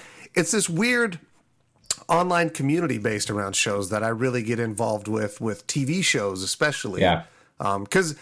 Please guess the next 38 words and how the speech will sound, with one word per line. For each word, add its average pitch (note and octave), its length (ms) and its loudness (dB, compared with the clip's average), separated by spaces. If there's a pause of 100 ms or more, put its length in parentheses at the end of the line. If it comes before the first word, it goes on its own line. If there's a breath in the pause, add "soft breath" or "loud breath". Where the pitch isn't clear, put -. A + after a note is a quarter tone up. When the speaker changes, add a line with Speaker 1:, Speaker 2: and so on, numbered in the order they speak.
(140 loud breath)
Speaker 1:
again, G3 240 2
like, G3 140 2
a F3 60 2
movie, G3 340 2
it's C3 140 0
all, D#3+ 400 4
it's E3 220 0
all G3 220 6
there. D#3 360 2
Like, G2 340 -4
Speaker 2:
I F3+ 220 10
Speaker 1:
yeah, F#3 220 10
there E3 120 6
might D#3+ 220 4
be D#3 140 2
a D#3+ 80 4
twist C#3 420 2
or D#3 60 6
Speaker 2:
Yeah. C#3 80 6
Speaker 1:
a - 20 2
surprise, D#3 600 2
but D3+ 240 0
you D#3 120 2
know F3 260 6
it D#3+ 160 4 (260 soft breath)
at - 200 2
the C3+ 180 0
end C3+ 180 2
of G2+ 140 0
it. G2 220 -4
Whereas C3 320 0
a A#2+ 60 -6
T D3 180 -2
V D3 140 0
show, A#2+ 280 0
like, G2+ 320 -2 (640)
you - 120 2
know, B2 300 0